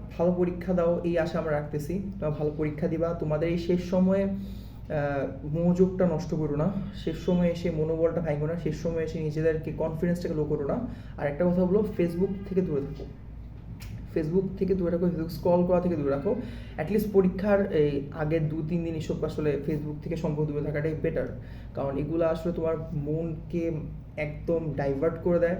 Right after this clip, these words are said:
তুমি সব কিছু থেকে দূরে সরে যাবা, তোমার পড়াশোনা যা পড়ো সেগুলো মনে থাকবে না, ঠিক আছে? So just focus on your study। ইনশাল্লাহ কালকে পরীক্ষা তোমার ভালো করে দিবা, এই আশা আমি রাখতেছি। প্রত্যেকে অনেক পড়াশোনা করছো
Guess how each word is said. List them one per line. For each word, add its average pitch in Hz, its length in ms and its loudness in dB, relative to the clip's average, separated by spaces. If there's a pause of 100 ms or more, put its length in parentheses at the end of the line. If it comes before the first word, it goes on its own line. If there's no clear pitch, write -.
(300)
তুমি 151 200 -4
সব 180 240 -2
কিছু 185 220 0
থেকে 185 160 2
দূরে 156 180 0
সরে 165 220 0
যাবা, 151 360 2 (300)
তোমার 151 240 0
পড়াশোনা 151 340 0
যা 151 320 0
পড়ো 156 140 -4
সেগুলো 156 200 -2
মনে 147 220 -2
থাকবে 139 320 -4
না, 131 120 -6 (440)
ঠিক 190 120 0
আছে? 139 300 2
So 143 80 0 (440)
just - 220 0 (320)
focus 180 240 -2
on 175 180 2
your 165 200 -2
study। 139 220 -2 (1080)
ইনশাল্লাহ 202 400 6
কালকে 185 300 4
পরীক্ষা 180 320 4
তোমার 175 180 4
ভালো 151 240 2
করে 160 160 0
দিবা, 147 360 0 (160)
এই 156 140 2
আশা 151 180 2
আমি 156 140 -2
রাখতেছি। 156 680 -2
প্রত্যেকে 190 880 6
অনেক 175 220 4
পড়াশোনা 175 300 4
করছো 160 380 -2